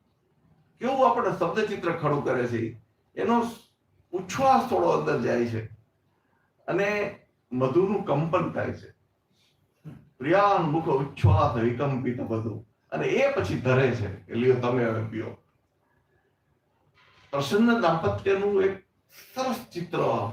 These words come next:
આ એક શબ્દમાં એણે ખડું કરી દીધું. નેક્સ્ટ. દુકુલ.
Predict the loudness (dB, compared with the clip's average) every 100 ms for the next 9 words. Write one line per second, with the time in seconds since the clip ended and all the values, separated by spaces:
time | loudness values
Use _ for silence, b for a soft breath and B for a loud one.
0 | -10 -6 -4 -4 -6 -6 -4 -2 -2 -2
1 | -4 -6 -10 -16 -20 _ _ _ -4 -2
2 | -2 -6 -8 -10 -12 -16 _ _ _ -12
3 | -10 -12 _ _ _ _ _ _ _ _
4 | _ _ _ _ _ _ _ _ _ _
5 | _ _ _ _ _ _ _ _ _ _
6 | _ _ 6 6 8 4